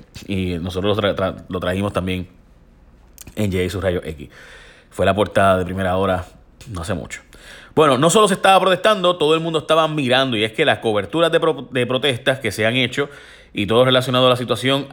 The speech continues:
ah, logró una audiencia absurda. Los ratings han sido catalogados como históricos. Si quieres verlos, entra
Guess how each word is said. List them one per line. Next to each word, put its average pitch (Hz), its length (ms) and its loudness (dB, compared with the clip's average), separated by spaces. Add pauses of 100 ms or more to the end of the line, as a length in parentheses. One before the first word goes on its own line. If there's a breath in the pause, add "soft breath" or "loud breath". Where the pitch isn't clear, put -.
ah, 107 120 2
logró 110 480 2
una 135 240 2
audiencia 131 720 0
absurda. 104 760 0
Los 95 180 -2
ratings 143 420 0
han 123 100 -2
sido 127 220 4
catalogados 120 400 2
como 127 200 -4
históricos. 139 420 0
Si 104 80 -8
quieres 117 200 0
verlos, 127 260 2
entra 113 420 0